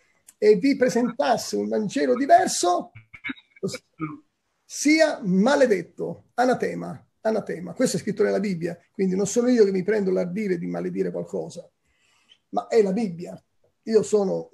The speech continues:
un radicale cristiano. Poi Cristo è l'unico nome attraverso il quale, rivelato sotto il cielo, attraverso il quale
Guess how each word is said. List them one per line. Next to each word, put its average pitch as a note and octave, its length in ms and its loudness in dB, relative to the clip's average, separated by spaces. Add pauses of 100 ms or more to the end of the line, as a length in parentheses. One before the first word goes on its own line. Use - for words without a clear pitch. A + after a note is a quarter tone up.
un F3+ 460 -2
radicale A3+ 680 0
cristiano. F3 760 -6 (760)
Poi A#3+ 480 4 (960)
Cristo - 720 0
è D#4 180 2
l'unico B3+ 920 2 (280)
nome G3+ 680 4
attraverso G#3+ 720 2
il F#3+ 120 0
quale, G#3+ 600 0 (540)
rivelato G#3 960 2
sotto A#3 340 -2
il G3 80 -4
cielo, A3 540 2 (180)
attraverso G#3+ 520 -2
il F#3+ 60 -8
quale B3+ 520 -4